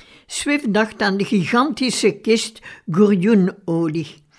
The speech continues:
Genezing bracht de olie niet, maar psychologisch hielp het. Voortaan mocht Sinet de melaatse met olie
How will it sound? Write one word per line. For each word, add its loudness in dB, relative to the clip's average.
Genezing 2
bracht -2
de 0
olie 0
niet, -6
maar -2
psychologisch 0
hielp 2
het. -14
Voortaan 2
mocht 0
Sinet -2
de -2
melaatse 0
met -4
olie 0